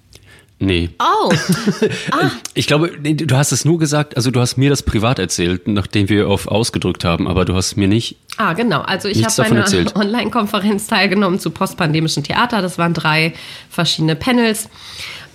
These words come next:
Speaker 2: an drei Tagen, drei Abenden von der Heinrich-Böll-Stiftung war das. Die sind ja, machen ja total viel auch, äh, Publikationen über Theater und Netz. Und da gibt's auch eine mega spannende Publikation gerade, die kann man sich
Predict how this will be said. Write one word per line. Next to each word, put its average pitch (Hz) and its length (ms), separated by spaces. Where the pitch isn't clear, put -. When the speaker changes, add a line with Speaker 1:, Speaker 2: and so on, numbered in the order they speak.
Speaker 2:
an 180 120
drei 165 220
Tagen, 220 560
drei 165 200
Abenden 190 440
von 175 180
der 160 120
Heinrich-Böll-Stiftung 202 920
war 196 160
das. 190 320
Die 165 80
sind 170 200
ja, 151 240
machen 160 240
ja 156 60
total 156 340
viel 165 220
auch, 156 420
äh, - 180
Publikationen 175 680
über 165 160
Theater 165 320
und 147 80
Netz. 196 260
Und 175 60
da 165 80
gibt's 185 200
auch 165 100
eine 160 120
mega 196 460
spannende 196 500
Publikation 185 680
gerade, 170 280
die 165 80
kann 160 160
man 156 140
sich 151 260